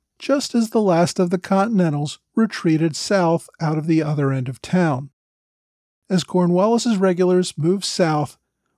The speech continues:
Washington's Continentals once again retreated further south to New Brunswick. Washington had failed to rally any militia at Newark,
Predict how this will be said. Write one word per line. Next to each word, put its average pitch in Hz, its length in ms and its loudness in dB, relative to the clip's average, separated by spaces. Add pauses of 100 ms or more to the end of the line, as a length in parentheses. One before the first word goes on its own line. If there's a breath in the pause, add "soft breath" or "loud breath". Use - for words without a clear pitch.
(120)
Washington's 208 600 0
Continentals 175 680 0
once 180 300 0
again 170 380 0
retreated 160 560 0
further 175 360 2
south 139 540 -2 (140)
to 151 240 -4
New 151 160 -2
Brunswick. 156 680 -2 (1000)
Washington 208 580 2
had 151 320 -2
failed 226 400 0
to 214 120 -2
rally 165 440 2
any 202 220 2
militia 185 580 2
at 156 200 -4
Newark, 214 500 0